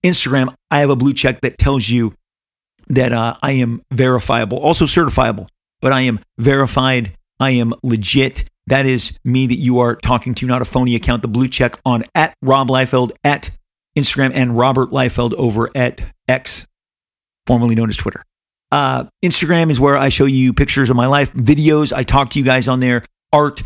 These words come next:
food, uh, family. I, I invite you to join along with me again. Love reading your replies, your mentions, your D Ms. Very chatty, lot going on over there. I've met so many of you over on Instagram. I invite you to follow me, reach out. I'd love to connect with you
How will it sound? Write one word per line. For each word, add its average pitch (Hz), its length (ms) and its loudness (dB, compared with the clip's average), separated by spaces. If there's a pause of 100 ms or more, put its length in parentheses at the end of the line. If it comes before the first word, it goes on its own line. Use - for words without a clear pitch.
(160)
food, 147 580 0 (300)
uh, 131 340 0 (180)
family. 139 720 0
I, 139 200 0
I 135 300 -2 (180)
invite 135 280 2
you 135 120 2
to 120 60 2
join 131 220 2
along 123 220 2
with 113 120 -4
me 123 80 -2
again. 120 420 -2
Love 131 300 2
reading 127 480 0
your 113 240 0
replies, 135 480 -2
your 120 160 -2
mentions, 131 460 -2
your 113 100 -2
D 131 320 0
Ms. 127 200 -4 (280)
Very 135 480 2
chatty, 123 560 0 (220)
lot 139 320 2
going 127 200 2
on 123 120 2
over 123 160 0
there. 123 100 0
I've 123 140 0
met 127 160 -2
so 143 280 0
many 131 260 0
of 120 80 -2
you 123 220 0
over 123 200 -2
on 123 100 0
Instagram. 123 400 -2
I 120 60 0
invite 120 300 0
you 123 100 -2
to 110 40 -2
follow 147 320 0
me, 143 260 -2 (280)
reach 139 300 0
out. 131 280 0
I'd 131 120 0
love 120 140 0
to 113 60 -4
connect 120 280 -2
with 117 180 -6
you 117 220 0